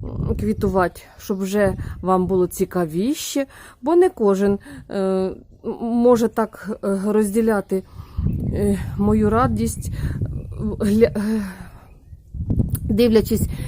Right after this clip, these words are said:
тільки, е, на гілочки, тільки на почки, ті, що починають тільки виходити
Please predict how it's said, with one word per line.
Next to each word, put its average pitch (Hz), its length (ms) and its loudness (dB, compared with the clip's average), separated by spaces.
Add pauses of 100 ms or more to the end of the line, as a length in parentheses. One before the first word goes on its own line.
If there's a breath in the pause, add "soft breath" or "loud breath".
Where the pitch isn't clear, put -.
(140 loud breath)
тільки, 226 400 4 (340 loud breath)
е, 185 280 2
на 240 140 4
гілочки, 254 560 4
тільки 233 300 0
на 240 160 4
почки, 220 480 0
ті, - 180 2
що 214 220 4
починають 208 640 4
тільки 175 300 2
виходити 175 680 0